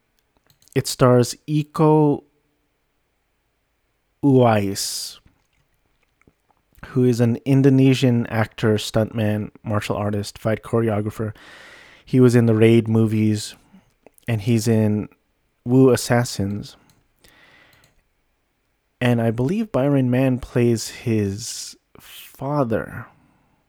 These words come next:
um, adoptive stepfather. We only watched the first episode, so.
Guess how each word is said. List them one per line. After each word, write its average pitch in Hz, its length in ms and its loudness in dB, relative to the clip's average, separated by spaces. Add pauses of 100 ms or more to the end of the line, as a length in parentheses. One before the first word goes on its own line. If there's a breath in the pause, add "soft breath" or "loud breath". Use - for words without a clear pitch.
(1700 soft breath)
um, 104 480 -10
adoptive 117 640 -4
stepfather. - 640 -10
We 147 320 -2
only 165 220 2
watched 127 260 4
the 120 80 -6
first - 280 -4
episode, - 520 -8
so. - 160 -18